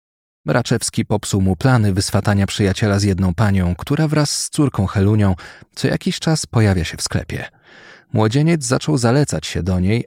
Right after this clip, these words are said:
a nawet niedwuznacznie mówił o ich zażyłości. Od Mraczewskiego stary subiekt dowiaduje się, że Wokulski wszystkie działania podporządkowuje pannie Łęckiej. Rzecki nie daje temu wiary.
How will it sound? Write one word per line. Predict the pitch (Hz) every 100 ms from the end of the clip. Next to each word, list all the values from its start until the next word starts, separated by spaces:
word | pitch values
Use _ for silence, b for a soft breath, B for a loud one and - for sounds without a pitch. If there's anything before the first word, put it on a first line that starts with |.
| -
a |
nawet | 98 123 165 -
niedwuznacznie | 160 127 123 107 143 - 147
mówił | 104 101 98
o | 95
ich | 92
zażyłości. | 101 104 117 107 - - - - B B B B
Od | 156 147
Mraczewskiego | 139 - 101 - 147 135 110
stary | - - 120
subiekt | - 135 113 107
dowiaduje | 104 98 92 127 120
się, | -
że | 104
Wokulski | 92 87 131 131 - 107
wszystkie | - 165 - 135
działania | 104 98 120 117 107 B B B
podporządkowuje | - - 165 147 135 - 90 85 80
pannie | - 90 85 85 90
Łęckiej. | 101 90 - - - - _ _ _ _ _
Rzecki | 135 127 - - 104 98
nie | 117
daje | 107 85
temu | 78 90 87
wiary. | 101 87 76